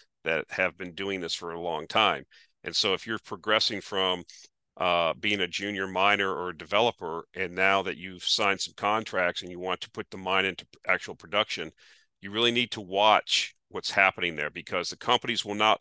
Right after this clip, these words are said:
be able to get by on, you know, future aspirations that retail investors have put on the stock. They're actually gonna have to perform. And let me tell you something, building a large, complex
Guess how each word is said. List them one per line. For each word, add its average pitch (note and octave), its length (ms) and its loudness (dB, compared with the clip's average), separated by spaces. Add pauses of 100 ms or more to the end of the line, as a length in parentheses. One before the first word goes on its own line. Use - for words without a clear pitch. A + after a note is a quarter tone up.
be G#2 100 0
able G2+ 160 0
to E2 100 -12
get E2+ 280 -4
by F#2+ 400 6
on, E2+ 500 0 (680)
you G2+ 100 -6
know, D#2+ 360 -2 (140)
future A2 640 -4
aspirations G2 880 2
that F2 260 0 (240)
retail G2+ 420 -2
investors F2+ 520 -2
have - 160 -10
put F#2+ 140 -6
on E2+ 140 -2
the C#2+ 60 -10
stock. F2 400 -2 (380)
They're G2 160 -2
actually G2+ 300 2
gonna F#2+ 180 -2
have F#2 180 0
to - 100 -16
perform. F2+ 480 -4
And F2 120 -8
let G2+ 100 0
me G#2 100 -4
tell A2+ 180 2
you G#2 100 2
something, D#2+ 420 -4 (480)
building A2+ 340 0
a G2+ 80 2
large, G2+ 640 4
complex G#2 920 2